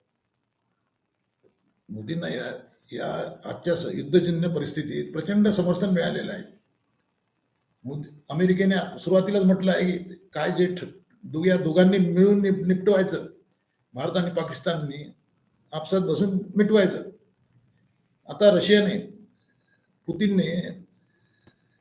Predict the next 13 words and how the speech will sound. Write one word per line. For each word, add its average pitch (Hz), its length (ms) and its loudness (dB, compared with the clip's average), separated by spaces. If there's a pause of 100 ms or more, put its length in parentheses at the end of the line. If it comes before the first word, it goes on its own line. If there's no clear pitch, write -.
(340)
भारताला 190 340 0
ज-, 127 200 -6
जाहीर 185 280 8
पाठिंबा 220 280 4
जाहीर 208 240 4
केला 196 180 0
आहे. - 100 -6 (1300)
दोन 185 260 4
महाशक्ती 185 640 2
भारताच्या 180 380 -2
बाजूने 175 320 -2
आहेत, - 200 -10 (1000)
उघडपणे. 208 420 2